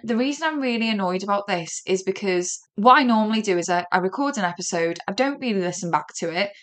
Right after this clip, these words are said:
And with this one, I did go back and listen to it, and that led to me deleting it. And I wanna let you know that the reasons, everything I, it's, it's not like I recorded it and didn't agree with what I was saying. No, like, the reason why I deleted the episode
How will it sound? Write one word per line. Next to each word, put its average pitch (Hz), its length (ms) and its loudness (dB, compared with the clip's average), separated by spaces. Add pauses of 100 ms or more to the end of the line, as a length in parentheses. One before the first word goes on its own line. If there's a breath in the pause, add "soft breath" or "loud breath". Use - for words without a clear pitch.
(120)
And 202 100 2
with 202 140 2
this 302 280 -2
one, 160 220 -2 (240 soft breath)
I 202 120 4
did 208 380 4
go 214 140 2
back 202 220 -2
and 185 120 -2
listen 165 360 -6
to 185 120 -6
it, 208 240 -2
and 202 180 6
that 202 200 4
led 175 220 6
to - 100 -6
me 165 160 -4
deleting 226 440 -2
it. 165 140 -6 (140)
And 220 400 8 (100)
I 226 100 8
wanna 320 220 2
let 349 160 2
you 240 60 -2
know 247 320 2
that 196 260 0 (120)
the 202 160 0
reasons, 302 680 0 (140)
everything 339 400 2
I, 254 340 4
it's, 254 200 -4
it's - 180 -6
not 302 140 -2
like 311 200 0
I 220 260 6
recorded 220 600 -2
it 185 160 0
and 185 180 -2
didn't 214 320 4
agree 190 520 0
with 165 280 2 (420 soft breath)
what 190 280 6
I 185 80 4
was 170 180 -2
saying. 202 540 0 (300 soft breath)
No, 190 280 4 (240)
like, 202 220 -2
the 208 100 0
reason 294 380 -2
why 208 200 2
I 196 40 0
deleted 175 440 -4
the 170 80 2
episode 233 460 -2